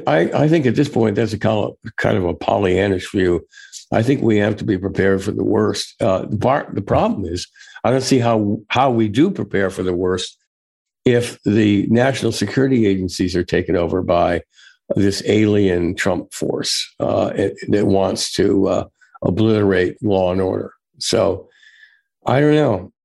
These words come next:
I think about it, you know, in, in personal terms, what, what, what would I do? Report on it? I mean, you know, we count on action when we discover, when we uncover something as reporters,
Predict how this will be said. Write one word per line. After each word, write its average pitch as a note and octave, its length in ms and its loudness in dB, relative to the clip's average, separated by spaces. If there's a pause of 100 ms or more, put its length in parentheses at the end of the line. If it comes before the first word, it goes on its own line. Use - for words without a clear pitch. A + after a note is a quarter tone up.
(100)
I A2+ 120 2
think D#3+ 220 0
about G2+ 300 0
it, G2 180 -2
you G#2 140 0
know, G#2+ 240 0
in, G#2 180 -2
in G#2 180 0
personal A#2 440 -2
terms, F#2+ 380 -2
what, G2+ 180 0
what, A2 220 0
what A2 160 2
would A2+ 100 2
I G#2+ 140 2
do? A2 160 0
Report G2 560 0
on A2 180 2
it? B2 280 -2
I G#2+ 120 2
mean, A2 340 0 (600)
you D4 240 0
know, A2 320 0 (220)
we C3 140 2
count E3+ 400 0
on A2+ 240 0
action A#2+ 540 0
when A2+ 180 2
we A2+ 100 2
discover, A#2+ 480 -2
when A2+ 220 0
we G#2+ 100 0
uncover B2 540 -2
something F#2 440 -2
as F#2 200 -2
reporters, G2 600 0